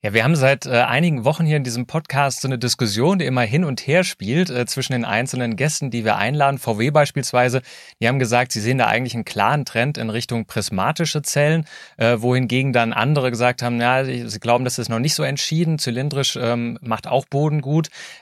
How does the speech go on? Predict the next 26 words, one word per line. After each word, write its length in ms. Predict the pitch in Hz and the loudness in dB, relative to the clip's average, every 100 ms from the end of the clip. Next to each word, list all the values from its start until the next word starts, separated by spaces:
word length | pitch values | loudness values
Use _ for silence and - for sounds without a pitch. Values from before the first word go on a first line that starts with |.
| - | 2
Ähm, 420 | 123 131 135 - | 4 4 0 -4
Herr 140 | 120 127 | -4 0
Vogelsang, 540 | 165 156 135 139 139 | 2 2 2 0 0
wie 80 | 147 | -2
ist 160 | 151 | -2
das 120 | 170 151 | 0 0
denn, 240 | 147 143 - - | 0 -2 -8 -4
wie 100 | 127 | -4
viele 260 | - 160 - | 0 0 2
E-Autos 480 | 143 151 147 151 - | 2 4 4 2 -2
auf 160 | 120 | -2
dem 180 | 127 113 | 0 0
Markt 400 | 107 131 156 - | 2 2 -2 -4
nutzen 320 | 131 156 170 | 0 2 2
denn 160 | 139 123 | 2 2
derzeit 380 | 123 123 127 - | 2 2 -2 -4
prismatische 760 | 107 - 101 131 - 147 131 | -6 -2 0 0 0 -4 -4
und 140 | 120 | -4
zylindrische, 640 | - 120 127 139 - 90 92 95 | -4 -2 0 -2 -4 -4 -4 -2
mal 240 | 95 107 | 0 0
um 100 | 110 | -2
so 80 | 98 | -4
einen 120 | 101 | -4
Überblick 420 | 123 107 - 90 | -2 -2 -4 -8
zu 100 | - | -8
bekommen? 440 | 90 - 90 87 | -10 -6 -4 -6